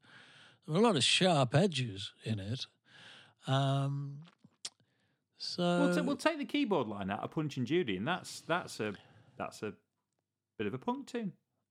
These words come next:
Speaker 1: Yeah. So those, those, those things were still in, you know, they were still in there. 'Cause, I mean, all of these things were forged out of the, uh, the crucible of punk to some extent anyway.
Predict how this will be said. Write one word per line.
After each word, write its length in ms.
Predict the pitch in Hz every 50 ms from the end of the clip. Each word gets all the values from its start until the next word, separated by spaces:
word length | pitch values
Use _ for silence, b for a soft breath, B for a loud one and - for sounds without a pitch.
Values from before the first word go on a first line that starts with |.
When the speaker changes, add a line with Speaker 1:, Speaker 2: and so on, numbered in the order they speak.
| _
Speaker 1:
Yeah. 420 | - 185 233 240 240 247 190 120 101 - _ _ _ _ -
So 160 | - 214 202
those, 380 | 208 233 240 240 220 175 165 -
those, 480 | - 180 233 247 233 190 151 - - - B B B B B B B B B B B B B B B B B _ _ - -
those 240 | 320 294 233 160 -
things 320 | - 214 226 233 202 156
were 80 | 160 151
still 340 | - - - 202 196 196
in, 200 | 190 196 180 156 - - - - - - 156 156
you 140 | 175 202
know, 180 | 180 120 101 117 143 151 135 123 b b b b b b b b b -
they 160 | 202 202 220
were 80 | 240 208
still 300 | - - - - 170 180
in 160 | 180 180 165
there. 240 | 127 107 120 160 175 b b b b b b b b b 120 b - _
'Cause, 160 | - 175 160
I 140 | 165 160 -
mean, 200 | 170 175 170 156
all 220 | 151 165 185 175
of 60 | 135 117
these 420 | 117 113 110 113 123 127 - - - _ _ _ _ _ _ _ _
things 340 | - 120 117 117 117 110 -
were 160 | 117 107 107 104
forged 760 | - - - - - 123 123 123 120 117 113 120 - - -
out 220 | 117 113 117 120 -
of 240 | 113 110 117 123
the, 340 | 113 113 113 113 113 117 113
uh, 160 | 117 117 113 113 - _ _ B B B B B B B B B B B -
the 100 | 143 -
crucible 800 | - - - 147 151 147 135 - - 143 123 151 156 160 160 - -
of 260 | 170 147 127 - -
punk 400 | - - 151 160 170 170 - - -
to 120 | - 165 151
some 260 | - - 170 160 160
extent 600 | 165 - - - - - - 175 190 196 196 - -
anyway. 540 | 180 202 214 220 208 123 127 117 110 92